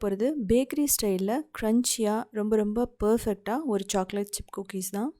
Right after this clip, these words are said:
தேவையான பொருட்கள் கொடுத்துருக்கேன், நீங்க பார்த்துக்கலாம். இதே அளவுல பண்ணீங்க அப்படின்னா ரொம்ப ரொம்ப ஈஸியா சொத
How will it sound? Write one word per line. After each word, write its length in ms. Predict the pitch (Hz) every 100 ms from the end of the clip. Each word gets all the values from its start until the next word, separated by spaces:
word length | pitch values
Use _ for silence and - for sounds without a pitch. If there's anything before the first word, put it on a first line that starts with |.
| 277
தேவையான 440 | 233 196 202 202 208
பொருட்கள் 440 | 196 185 185 202 185
கொடுத்துருக்கேன், 420 | 175 - 170 254 349
நீங்க 220 | 247 185 -
பார்த்துக்கலாம். 440 | 180 - - 185 -
இதே 380 | - 208 233 269
அளவுல 260 | 226 196 202 202
பண்ணீங்க 400 | 185 185 196 196
அப்படின்னா 360 | 180 170 180 214 262
ரொம்ப 460 | - 196 214 254 277
ரொம்ப 300 | 240 180 190
ஈஸியா 760 | 185 185 214 214 202 175 170 190 -
சொத 220 | 196 185